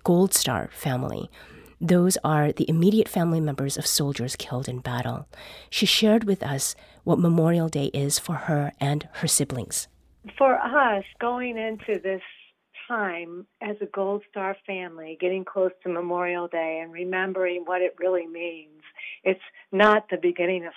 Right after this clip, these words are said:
Speaker 2: summer for us. It's something we carry every day. And I feel very proud to be identified with all the other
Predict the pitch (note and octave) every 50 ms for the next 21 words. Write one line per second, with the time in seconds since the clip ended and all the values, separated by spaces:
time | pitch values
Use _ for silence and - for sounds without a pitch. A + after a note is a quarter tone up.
0 | - - - F3 E3+ E3+ E3 D#3+ D#3 - - D#3 D3+ D#3+ D#3+ D3+ D3+ D#3+ _ _
1 | - - _ _ _ _ _ _ _ _ _ _ _ _ _ _ _ _ _ _
2 | - F3 F3 - - - F#3 F#3+ G3 - G#3 G3 F#3+ F#3 F3+ F3 - - - G3+
3 | G3 F3+ F3 E3+ E3 E3 D#3+ D3+ - E3 E3 D#3+ - F3 E3+ E3 D#3+ D3+ D3+ E3
4 | E3 F3 F3+ _ _ _ _ _ _ _ _ _ _ _ _ _ _ _ _ _
5 | _ - A3 G#3 G3+ G3 G3 F#3+ F#3 - - - _ - - - _ - G#3 A3+
6 | C4 C#4 C#4+ C#4 - B3+ A3 F3+ F#3 G3+ G3 G3 F#3+ F#3+ - - - G#3 G3 F#3
7 | F#3 F#3+ F#3+ F#3+ - - G#3 - - D#3+ D#3+ D#3 D#3 D#3 D#3+ - _ - - -
8 | F#3 F3+ F3+ E3 F3 E3+ E3+ F3+ F3+ - F3 D#3+ D#3 D#3+ D#3+ D#3+ - F3 F#3 F#3
9 | - _ _ - - F#3+ G#3+ A#3 B3 B3 B3 A#3+ A#3 A3 A#3 G#3+